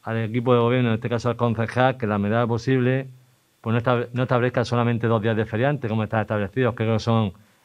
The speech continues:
el día cinco de octubre, martes, y el día once, sino que se amplíen a muchos más días. Ya he dicho que ejemplos de Lorca y Murcia han repartido bonificaciones por un valor de doce euros a los niños. Yo creo que son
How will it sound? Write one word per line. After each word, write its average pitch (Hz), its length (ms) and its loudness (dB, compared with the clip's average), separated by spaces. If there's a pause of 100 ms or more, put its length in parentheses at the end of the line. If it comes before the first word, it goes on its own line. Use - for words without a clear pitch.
el 98 140 -2
día 117 140 4
cinco 120 260 0
de 113 60 4
octubre, 120 340 0
martes, 135 560 -2 (280)
y 110 100 -4
el 104 100 -2
día 113 200 2
once, 120 380 -4 (200)
sino 104 260 -2
que 101 260 -2 (320)
se - 140 -4
amplíen 120 500 0 (100)
a 110 80 -6
muchos 117 280 -2
más 104 180 0
días. 87 240 -4 (380)
Ya 104 80 -6
he 107 40 -2
dicho 113 280 -2
que 107 320 -2 (220)
ejemplos 117 420 2
de 113 100 4
Lorca 120 240 2
y 110 60 2
Murcia 135 560 0 (420)
han 110 140 -4
repartido 117 420 0
bonificaciones 113 840 0
por 113 160 -4
un 110 100 0
valor 107 200 2
de 107 60 -2
doce 107 240 -4
euros 113 420 -2 (380)
a 107 80 -6
los 104 100 0
niños. 104 300 0
Yo 107 100 -4
creo 117 160 0
que 113 80 0
son 120 320 -2